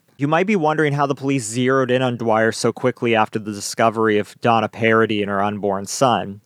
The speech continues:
especially knowing Maine's track record for solving unsolved murders. Well, it turns out that Dwyer wasn't trying too terribly hard not to get caught.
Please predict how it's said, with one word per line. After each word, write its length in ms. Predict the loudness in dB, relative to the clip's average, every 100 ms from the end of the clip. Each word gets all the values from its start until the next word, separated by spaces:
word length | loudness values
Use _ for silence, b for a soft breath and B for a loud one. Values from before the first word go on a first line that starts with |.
| -14
especially 480 | -2 0 0 -4 -2
knowing 400 | 0 -2 -4 -6 -6
Maine's 400 | -2 -2 -4 -10
track 420 | 0 2 2 2
record 480 | 0 2 0 0 -2
for 140 | -4
solving 760 | 0 2 2 2 -2 -4 -8 -8
unsolved 400 | -6 -4 2 0
murders. 500 | 2 0 0 -2 -6 -12
Well, 280 | -4 0 2
it 120 | 0 -2
turns 340 | -2 0 0
out 200 | 0 0
that 100 | -2
Dwyer 500 | 0 0 2 2 2
wasn't 440 | 2 0 0 -6
trying 420 | -2 0 2 0 -2
too 160 | -6
terribly 480 | 0 2 2 2 -2
hard 380 | 2 2 2 0
not 180 | -4 -4
to 60 |
get 180 | -6 -6
caught. 420 | 0 2 2 0